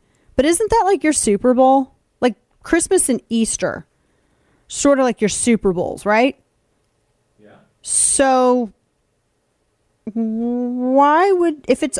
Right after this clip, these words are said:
Speaker 1: on a Sunday, that seems like what you would wish every Sunday to be like, is like Christmas Day.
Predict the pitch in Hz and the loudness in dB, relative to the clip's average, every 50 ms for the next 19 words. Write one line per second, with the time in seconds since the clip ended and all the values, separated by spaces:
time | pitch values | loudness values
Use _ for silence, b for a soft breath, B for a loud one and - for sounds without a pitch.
0 | - - 254 285 311 302 233 - - - - 277 269 277 277 233 202 196 202 233 | -2 0 2 2 2 2 2 0 0 0 0 0 0 2 2 2 2 2 2 0
1 | 254 - - - 302 285 269 233 - 254 220 - 226 240 - 214 220 254 262 262 | 0 0 -2 -2 0 0 0 2 0 0 0 0 0 0 0 0 0 0 0 0
2 | 254 190 190 214 214 196 - - - - 233 254 277 240 247 247 226 208 - - | 0 0 2 0 0 0 -2 -6 -2 0 2 2 0 0 -2 -4 -4 -2 -4 -4
3 | - 214 190 185 180 175 165 175 - 165 165 170 147 120 117 113 - - - _ | -2 -2 -2 -2 -2 -4 -6 -6 -8 -8 -8 -8 -8 -8 -10 -10 -12 -18 -20 _
4 | _ _ _ _ _ _ _ _ - 196 - 208 185 - - 202 175 - - 170 | _ _ _ _ _ _ _ _ -2 0 0 0 0 0 0 -2 0 -2 -4 -6
5 | 160 - - - 92 - - - | -6 -8 -8 -8 -8 -10 -10 -14